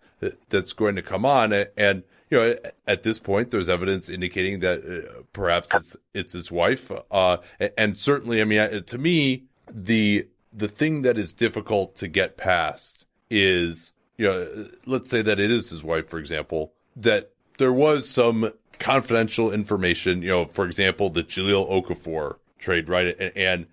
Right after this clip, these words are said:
telling reporters, "Hey, ask about Jahlil Okafor and, and failing a physical," or, you know, "Brett Brown wanted Nerlens Noel gone." Or,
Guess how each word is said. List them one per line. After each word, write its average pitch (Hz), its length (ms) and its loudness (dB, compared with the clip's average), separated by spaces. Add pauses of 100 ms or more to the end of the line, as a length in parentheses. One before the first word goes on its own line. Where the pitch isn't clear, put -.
(180)
telling 107 500 0
reporters, 101 600 -2
"Hey, 98 220 0
ask 104 360 0
about 101 380 0 (220)
Jahlil 107 380 2
Okafor 92 480 -4
and, 85 140 -8
and 87 200 -8
failing 104 400 -4
a 87 40 -6
physical," 92 440 -6
or, 76 440 -6 (220)
you 90 100 -4
know, 85 80 -2
"Brett 127 320 0
Brown 113 500 2 (160)
wanted 113 320 2
Nerlens 107 440 0
Noel 104 340 2
gone." 80 640 0 (260)
Or, 92 460 2